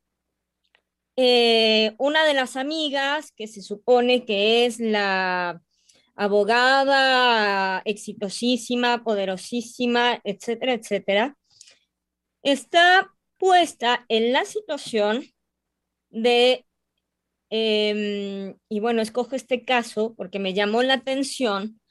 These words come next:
porque tiene que ver con que esta mujer tiene un marido pusilánime, este,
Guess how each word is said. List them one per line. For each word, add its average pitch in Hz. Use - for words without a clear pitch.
porque 220
tiene 339
que 320
ver 240
con 254
que 220
esta 311
mujer 302
tiene 254
un 254
marido 226
pusilánime, 247
este, 185